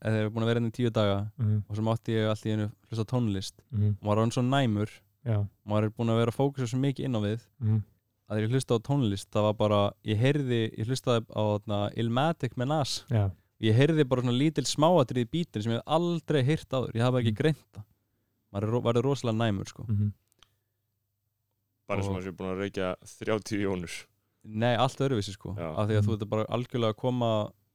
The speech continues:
Speaker 1: að innan, sko.
Speaker 2: Mhm.
Speaker 1: Og þú ert bara, þú hefur bara heyri betur. Og þú bara, þú ert bara næmari á allt.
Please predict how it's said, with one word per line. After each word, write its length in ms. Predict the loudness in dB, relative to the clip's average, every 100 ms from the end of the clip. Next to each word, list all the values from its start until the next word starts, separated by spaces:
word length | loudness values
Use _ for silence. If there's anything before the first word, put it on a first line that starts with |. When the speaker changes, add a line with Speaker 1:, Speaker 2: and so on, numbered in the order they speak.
| -4
Speaker 1:
að 120 | 0
innan, 280 | 0 0 -2
sko. 160 | -8 -20 _ _ -18
Speaker 2:
Mhm. 220 | -16 -16 -18 _ -6
Speaker 1:
Og 80 | 0
þú 80 | 0
ert 140 | 0
bara, 300 | 0 0 0 -4 _
þú 140 | -4
hefur 100 | -2
bara 120 | 0 2
heyri 240 | 2 2
betur. 300 | -2 -4 -6 -16 _ _ _ _ _ _ _ _ _ -10
Og 120 | -8
þú 140 | -4
bara, 180 | -4 -4 -6 _ _ -4
þú 100 | -2
ert 140 | -2
bara 120 | -2 0
næmari 500 | 0 0 -2 -4 -8 _ -2
á 60 | -2
allt. 160 | -2